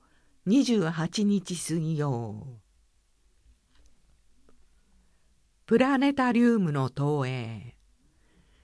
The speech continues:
日時、七月二十一日水曜までの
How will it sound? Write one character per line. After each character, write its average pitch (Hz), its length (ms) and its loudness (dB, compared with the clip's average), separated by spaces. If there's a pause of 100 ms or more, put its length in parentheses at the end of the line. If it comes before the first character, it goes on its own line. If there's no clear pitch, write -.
(220)
日 196 340 0
時、 127 240 -6 (720)
七 - 320 -2
月 247 300 -2
二 254 200 2
十 208 300 2
一 175 320 -2
日 190 300 0
水 240 280 2
曜 226 240 2
ま 170 180 0
で 151 120 0
の 123 220 -4